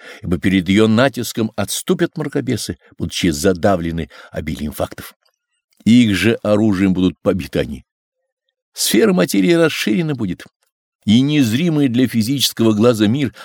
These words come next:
окажется столь же материальным, сколь и мир плотный, и подчинённым тем же неизменным космическим законам, как каждое явление во Вселенной. Пока же следует помнить, что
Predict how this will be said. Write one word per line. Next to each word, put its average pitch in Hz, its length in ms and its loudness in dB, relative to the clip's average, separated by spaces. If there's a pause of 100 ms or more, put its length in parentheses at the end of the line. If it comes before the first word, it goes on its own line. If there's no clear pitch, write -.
окажется 92 520 -2 (160)
столь 147 340 2
же 117 140 2
материальным, 131 800 2 (240)
сколь - 320 -4
и 85 40 -2
мир 90 220 -2
плотный, - 540 -4 (840)
и 95 100 0
подчинённым 113 720 0
тем 113 260 0
же 104 120 2
неизменным 117 840 2
космическим 117 800 -4
законам, 101 480 0 (200)
как 107 220 -4
каждое 98 360 0
явление 85 380 -2
во 71 60 -10
Вселенной. 65 480 -12 (1120)
Пока 107 300 0
же 92 140 0
следует 90 480 -2
помнить, 92 320 0
что - 300 -4